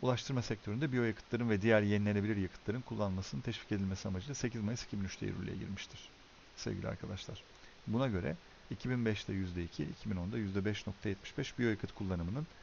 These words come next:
yapılması önceki slaytlarda söylediğimiz gibi zorunlu bir hale gelmiştir. Avrupa'da biyoyakıt, e, direktifini üretim ve tüketimde teşviklerle uygulayan, u-, uygulayan ülkeler Avusturya, Belçika, Çek Cumhuriyeti, Estonya, Fransa, Almanya, Macaristan, İrlanda, İtalya, Litvanya, Polonya, İspanya ve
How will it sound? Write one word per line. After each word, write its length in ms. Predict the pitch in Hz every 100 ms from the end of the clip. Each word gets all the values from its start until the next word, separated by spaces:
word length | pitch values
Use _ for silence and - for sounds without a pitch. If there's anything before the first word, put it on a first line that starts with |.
| - -
yapılması 520 | 92 98 87 - 139
önceki 260 | 113 101 92
slaytlarda 480 | - 92 - 110 104
söylediğimiz 520 | - 101 87 85 85
gibi 200 | 101 160 - - - -
zorunlu 400 | 113 104 95 90 -
bir 100 | 135 -
hale 200 | 92 113
gelmiştir. 520 | 104 85 82 - - - - - - - - - - - - - - -
Avrupa'da 460 | 190 208 180 175 160
biyoyakıt, 420 | 156 143 - 165 - - - - -
e, 60 | 107 104 98 95
direktifini 580 | 104 104 - - 101 190 - - - - - - - - - - - - - - -
üretim 380 | 110 120 175 160
ve 100 | 110
tüketimde 480 | - - 107 107 98
teşviklerle 580 | 117 107 - - 104 95
uygulayan, 420 | 104 92 92 85 -
u-, 220 | 120 -
uygulayan 380 | 107 98 92 90
ülkeler 380 | 98 - 85 82
Avusturya, 500 | 117 107 - 98 90
Belçika, 360 | 98 95 107
Çek 220 | 92 107 101
Cumhuriyeti, 400 | 104 92 87 -
Estonya, 460 | 101 - 110 92
Fransa, 440 | 90 101 95 - -
Almanya, 440 | 98 98 95 87
Macaristan, 540 | 90 92 90 - 95 87
İrlanda, 400 | 98 92 85 85
İtalya, 420 | - - 95 87
Litvanya, 420 | 95 - 95 87
Polonya, 360 | - 92 90 87
İspanya 460 | - - 110
ve 40 | 123